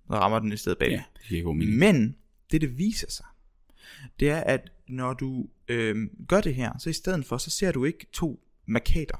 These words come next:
Speaker 1: Der ser du et bølge, øh, mønster. Så hvis du vil nu forestille dig, at du har et stort kar med vand, okay?
Speaker 2: Mhm.
Speaker 1: Og du har det her stykke pap med de her spalter nede i vandet. Hvis du på den ene side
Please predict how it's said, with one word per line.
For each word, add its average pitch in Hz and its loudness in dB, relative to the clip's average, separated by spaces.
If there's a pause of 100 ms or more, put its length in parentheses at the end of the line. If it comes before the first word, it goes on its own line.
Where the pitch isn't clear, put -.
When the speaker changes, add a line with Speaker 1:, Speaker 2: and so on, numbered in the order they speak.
(180)
Speaker 1:
Der 151 2
ser 151 2
du 117 -2
et 127 -4 (120)
bølge, 160 6 (500)
øh, 107 2
mønster. 131 0 (1040)
Så 139 6 (380)
hvis 135 2
du 180 0
vil 175 2 (360)
nu 190 2 (100)
forestille 165 2
dig, 127 4
at 117 0
du 131 -2
har 143 -2
et 123 0
stort 143 -2
kar 143 8
med 127 -4
vand, 151 2 (1120)
okay? 110 -4 (220)
Speaker 2:
Mhm. 104 6 (280)
Speaker 1:
Og 127 4
du 120 2
har 143 2
det 135 6
her 131 2
stykke 117 -2
pap - 2
med 117 2
de 113 -2
her 123 4
spalter 120 2
nede 123 0
i 113 -2
vandet. 110 -2 (760)
Hvis 127 0
du 151 0
på 143 6
den 139 -2
ene 214 2
side 127 0